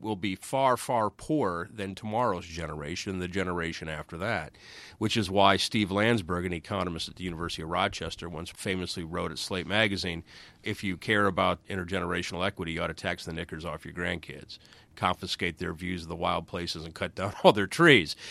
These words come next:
because they're gonna be a lot richer than you are." And I think that actually makes a fairly good point. When you argue that, say, in a blog post, you'll get a lot of emails back saying what a heartless S O B you might be.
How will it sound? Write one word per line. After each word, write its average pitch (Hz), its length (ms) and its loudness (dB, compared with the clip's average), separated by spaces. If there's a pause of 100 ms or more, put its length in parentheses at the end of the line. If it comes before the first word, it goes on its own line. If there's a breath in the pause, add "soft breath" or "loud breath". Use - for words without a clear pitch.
(140 loud breath)
because 95 520 4
they're 110 180 2
gonna 110 120 4
be 95 80 2
a 98 60 4
lot 101 160 4
richer 98 300 -2
than 82 140 -8
you 82 200 -6
are." 71 220 -6
And 80 100 -2
I 92 60 -2
think 95 200 -8
that 92 220 0
actually 107 440 4
makes 90 200 -2
a 101 60 -2
fairly 95 300 -2
good 107 160 -2
point. 196 220 2 (340 loud breath)
When 160 240 2
you 139 180 2
argue 180 360 10
that, 127 200 8
say, 135 140 2
in 117 60 2
a 110 40 0
blog 143 320 8
post, 104 260 4
you'll 113 120 0
get 110 80 2
a 107 40 4
lot 104 200 8
of 98 80 4
emails 95 520 0
back 92 220 0
saying 95 180 -4
what 92 120 -2
a 87 80 -2
heartless 87 400 -4
S 85 200 -6
O 92 80 -4
B 107 180 4
you 127 180 4
might 80 260 -2
be. 78 180 -10